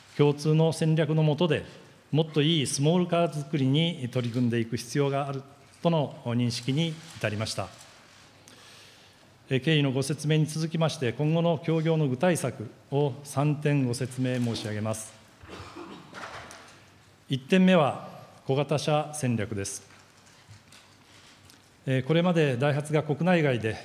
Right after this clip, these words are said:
手だ-、手掛けてまいりました。例えば、あ、ブーンパッソ、えー、セニアアバンザのような姉妹車よりも、デザイン、仕様をもっと差別化することで、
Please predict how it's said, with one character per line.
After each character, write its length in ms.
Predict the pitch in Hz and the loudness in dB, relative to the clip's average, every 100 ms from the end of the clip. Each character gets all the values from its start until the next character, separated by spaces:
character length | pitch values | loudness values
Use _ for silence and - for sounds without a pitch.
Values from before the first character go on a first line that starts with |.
| - | -8
手 80 | 131 | -4
だ-、 100 | 139 | -4
手 380 | - - - 143 | -6 -16 -4 0
掛 160 | 165 | 2
け 80 | 156 | 0
て 300 | 127 143 147 | 0 2 2
ま 140 | 123 127 | 2 0
い 40 | |
り 60 | 127 | 2
ま 120 | 131 | 0
し 100 | 131 | -2
た。 240 | 117 95 - - - - - 131 | -6 -6 -12 -20 -20 -10 -4 0
例 140 | 208 | 2
え 40 | 165 | 2
ば、 180 | 120 98 - - - | 0 -4 -14 -20 -8
あ、 80 | 120 | -4
ブ 140 | 117 | 0
ー 120 | 147 143 | 2 2
ン 100 | 117 | 2
パ 120 | 143 | 0
ッ 40 | |
ソ、 300 | 143 - 107 - - - - - _ _ _ _ | 0 -4 -6 -8 -20 -20 -20 -20 _ _ _ _
え 200 | 113 107 | -8 -6
ー、 20 | |
セ 160 | 104 139 | -2 0
ニ 160 | 135 143 | 2 2
ア 80 | |
ア 60 | 135 | 2
バ 120 | 151 | 2
ン 100 | 156 | 0
ザ 180 | 120 98 - | 0 -4 -6
の 120 | 131 | -2
よ 140 | 135 131 | 0 0
う 20 | |
な 180 | 117 110 - | 0 -4 -4
姉 40 | 139 | -2
妹 200 | 156 143 | 0 -2
車 180 | - 113 | -2 -2
よ 140 | 143 | 0
り 120 | 143 | 0
も、 180 | 107 85 - - - _ - | -2 -6 -14 -20 -20 _ -4
デ 100 | 117 | 0
ザ 200 | 123 170 | 4 4
イ 80 | 143 | 2
ン、 140 | 101 87 - - - - | -2 -8 -16 -20 -20 -20
仕 220 | - - 147 | -12 -2 2
様 300 | 151 143 139 | 4 2 0
を 40 | |
も 140 | 120 | 0
っ 40 | 196 - | -2 -2
と 160 | 156 113 - | -6 -6 -8
差 180 | - | -6
別 260 | 120 131 - | -4 -4 -4
化 100 | 139 | -4
す 120 | 123 135 | -2 -2
る 60 | |
こ 80 | 135 | 0
と 100 | 143 | 0
で、 140 | 135 | 0